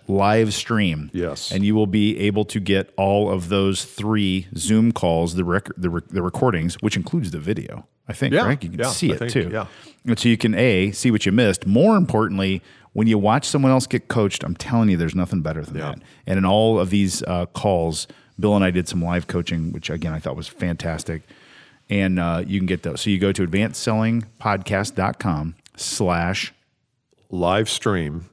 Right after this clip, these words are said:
Speaker 1: Live stream.
Speaker 2: And
Speaker 1: L I V E.
Speaker 2: then you'll put in your email address there, and
Speaker 1: Yeah.
Speaker 2: then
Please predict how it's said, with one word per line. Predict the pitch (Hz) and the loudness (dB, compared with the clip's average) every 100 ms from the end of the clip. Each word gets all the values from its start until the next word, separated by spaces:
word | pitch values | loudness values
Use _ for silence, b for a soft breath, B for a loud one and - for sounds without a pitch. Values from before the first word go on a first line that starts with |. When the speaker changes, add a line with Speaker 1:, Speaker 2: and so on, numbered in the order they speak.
| - | -10
Speaker 1:
Live | 90 90 92 87 | -4 -2 -2 -4
stream. | - 80 80 | -6 -6 -4
Speaker 2:
And | 98 | -2
Speaker 1:
L | 98 | 0
I | |
V | 104 | 0
E. | |
Speaker 2:
then | 110 | 2
you'll | 110 113 | 2 0
put | 127 123 | 2 0
in | 110 | 2
your | 98 104 | 0 0
email | 123 123 104 98 | 0 2 2 2
address | 95 95 98 - | 0 0 -2 -2
there, | 107 110 101 92 90 | 2 4 4 2 0
and | 87 90 | 0 -4
Speaker 1:
Yeah. | 101 | 0
Speaker 2:
then | 92 90 90 | 0 0 -4